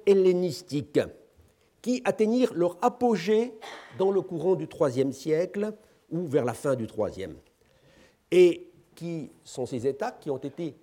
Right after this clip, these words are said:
confrontés à, euh, la montée en puissance de l'impérialisme romain. On doit prendre conscience, en effet,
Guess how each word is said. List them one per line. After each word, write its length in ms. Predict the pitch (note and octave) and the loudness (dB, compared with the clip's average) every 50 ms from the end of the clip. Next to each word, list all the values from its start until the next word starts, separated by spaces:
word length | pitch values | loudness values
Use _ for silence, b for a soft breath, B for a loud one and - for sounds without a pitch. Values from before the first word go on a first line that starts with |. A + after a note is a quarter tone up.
| _ _ | _ _
confrontés 1000 | - C4+ D4 C#4 - - - E3+ F3+ E3+ D#3 - - E3 C#3+ C3+ - - - - - _ _ _ _ _ _ _ _ _ _ _ _ | -2 0 0 0 -2 -4 -2 2 2 2 2 2 2 2 2 2 2 -2 -8 -16 -20 _ _ _ _ _ _ _ _ _ _ _ _
à, 360 | D3 E3+ F3+ F#3 - - - - - | -2 0 0 -2 -4 -6 -10 -10 -8
euh, 320 | C#3 C#3 C3+ C3 C3 A#2 | -6 -4 -4 -4 -4 -2
la 100 | A#2+ C3 | -2 0
montée 300 | C3 C#3 C#3 C3+ - D3 | 2 2 2 2 2 0
en 60 | C3 | -2
puissance 640 | A2+ - A#2 G#2+ - - B2+ C3+ F#3+ G#3+ - - - _ _ _ _ _ | 0 -2 -8 -10 -6 -2 -2 0 0 -2 -4 -8 -14 _ _ _ _ _
de 120 | B2 A2+ F#3 | 4 6 6
l'impérialisme 720 | E3 D#3+ C#3+ - D3 B2+ C3+ A#2+ B2+ E3 F3 - - B2+ | 6 6 2 -2 -2 -2 0 -2 -2 -4 -6 -6 -4 -4
romain. 360 | A#2+ A#2 B2 - G2 F#2 - - _ _ _ _ b b b b b b b b b b b | -2 -2 -2 -2 -4 -8 -10 -16 _ _ _ _ b b b b b b b b b b b
On 140 | - E3+ G3 | -6 -2 -2
doit 100 | A3 A#3+ | -2 -2
prendre 280 | A#3 C#4+ D4+ C4 A3 E3 | -2 -4 -4 -4 -4 -4
conscience, 560 | - D#3 D3 C3+ - - A2+ G#2+ F2 D#2 - | -2 -2 -2 -2 -4 -6 -8 -8 -8 -10 -10
en 100 | G#2+ A2 | -8 -6
effet, 400 | B2 A#2 - - - G#2+ - E2+ | -6 -6 -8 -10 -10 -12 -12 -12